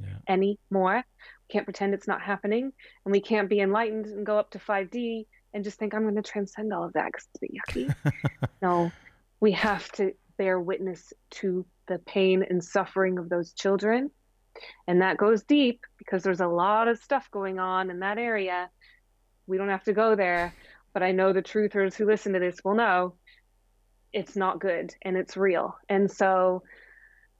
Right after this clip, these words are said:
Speaker 2: what we need to do is really bring that into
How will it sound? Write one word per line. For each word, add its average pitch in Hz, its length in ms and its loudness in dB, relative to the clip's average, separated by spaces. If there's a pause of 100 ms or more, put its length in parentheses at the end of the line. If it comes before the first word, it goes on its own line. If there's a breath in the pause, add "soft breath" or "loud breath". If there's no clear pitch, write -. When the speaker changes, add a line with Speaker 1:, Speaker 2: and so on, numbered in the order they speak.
(420)
Speaker 2:
what 196 220 4
we 202 140 6
need 190 260 2
to 196 120 -6
do 175 580 2 (160)
is 185 180 -4
really 175 420 2 (160 loud breath)
bring 180 580 2
that 175 280 -2
into 175 600 -6